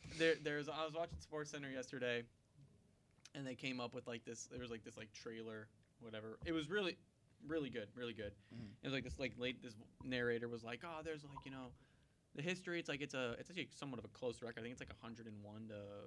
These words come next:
Speaker 1: like, ninety-seven. Like, it's close. Like, it's not like it's a blowout, which is good." And, like, talking about, like, "Yeah, this many goals have been scored, whatever, you know, hat, this amount of hat tricks."
Speaker 2: Mm-hmm.
Speaker 1: And they go, "Oh, like, so-and-so number of Latin Americans have scored goals."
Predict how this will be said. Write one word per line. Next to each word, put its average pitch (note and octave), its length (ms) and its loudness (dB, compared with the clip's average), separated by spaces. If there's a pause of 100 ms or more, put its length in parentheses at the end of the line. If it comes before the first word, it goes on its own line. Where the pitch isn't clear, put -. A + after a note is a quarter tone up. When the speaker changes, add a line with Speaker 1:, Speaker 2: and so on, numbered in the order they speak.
(440)
Speaker 1:
like, A2+ 100 -14 (140)
ninety-seven. A2 540 -8
Like, A2+ 120 -8
it's C3 100 -10
close. - 480 -4
Like, A#2+ 120 -8
it's - 100 -8
not B2+ 140 -2
like A#2 100 -4
it's A2 120 -8
a B2 40 -8
blowout, G#2+ 460 -8 (120)
which F3+ 140 -6
is D#3+ 100 -2
good." G#2 260 -6 (500)
And, D3 80 -4
like, C3+ 100 0
talking C#3+ 140 0
about, C#3 140 -2
like, C3 160 -2
"Yeah, G3 120 -2
this G3 180 -4
many F#3 180 -4
goals E3+ 240 -2
have E3+ 100 -8
been E3+ 120 -4
scored, E3 420 2
whatever, D#3 420 -2
you C#3+ 140 -4
know, C#3+ 160 -4
hat, D3+ 300 -2
this D#3+ 140 -4
amount D#3 180 -4
of C3+ 80 -4
hat C#3+ 180 0
tricks." D3+ 480 0 (160)
Speaker 2:
Mm-hmm. B2 200 0 (180)
Speaker 1:
And D#3 160 0
they D#3+ 80 2
go, C#3+ 280 2
"Oh, G3 440 6 (580)
like, C#3 240 2 (120)
so-and-so G3+ 580 2
number E3+ 380 2
of C3+ 220 2
Latin F3 440 2
Americans E3 580 0
have C3 140 -2
scored C#3+ 360 -2
goals." C3 560 0